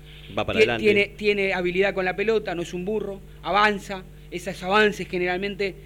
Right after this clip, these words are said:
Speaker 2: eh, llevan a situaciones de, de peligro del arco
Speaker 1: Sí, es de
Speaker 2: rival.
Speaker 1: los mejores laterales del
Speaker 2: Y
Speaker 1: fútbol argentino.
Speaker 2: defiende.
Speaker 1: Sí.
Speaker 2: Entonces, digamos, te están sacando el ancho de baste, el ancho de espada. Vos estabas jugando con el, con el siete, los dos siete bravos, el de oro, y, que, bueno, y listo, y cumplieron, y ahí está.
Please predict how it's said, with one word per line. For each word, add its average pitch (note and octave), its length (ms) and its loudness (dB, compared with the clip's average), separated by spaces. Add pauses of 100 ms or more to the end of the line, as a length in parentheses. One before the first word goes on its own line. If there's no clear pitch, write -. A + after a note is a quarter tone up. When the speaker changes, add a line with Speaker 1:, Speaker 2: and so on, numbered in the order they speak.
(300)
Speaker 2:
eh, C#3+ 320 -10 (100)
llevan G3 240 0
a E3 60 -6
situaciones F3 520 -6
de, D#3 180 -4
de D#3+ 160 -8
peligro F#3 400 -2
del E3+ 120 0
arco F#3 140 -2
Speaker 1:
Sí, - 80 -6
es F3+ 60 -4
de F#3 80 -2
Speaker 2:
rival. B3 200 8
Speaker 1:
los A#2+ 80 4
mejores B2+ 280 4
laterales A#2 420 4
del - 40 4
Speaker 2:
Y C4 40 4
Speaker 1:
fútbol A#3+ 160 6
argentino. G#3+ 320 6
Speaker 2:
defiende. C#3 240 -6
Speaker 1:
Sí. - 80 0
Speaker 2:
Entonces, G3+ 400 0 (300)
digamos, F3+ 280 -2
te F3+ 60 -8
están D#4 160 4
sacando F#3+ 320 -2
el F#3+ 60 2
ancho G3+ 160 0
de - 40 4
baste, E4 200 4
el F3 80 -2
ancho E3+ 180 -4
de A3 40 2
espada. G#3+ 300 2
Vos F#3 80 -2
estabas G3+ 240 -2
jugando F#3+ 300 -2
con F3+ 120 -6
el, F#3 140 -8 (160)
con F3+ 140 -4
el F#3 100 -8
siete, A3 220 -2
los A3+ 100 0
dos A3+ 240 2
siete A3 180 -4
bravos, A3+ 320 2
el F#3 60 -6
de A#3 80 2
oro, A#3 140 2
y, G#3 200 -2 (300)
que, F#3+ 160 -4
bueno, G3+ 400 -2
y D3+ 120 -12
listo, A3 280 -4
y E3+ 60 -6
cumplieron, D#3+ 640 -2
y F#3+ 60 -4
ahí G3+ 120 0
está. D3 300 -8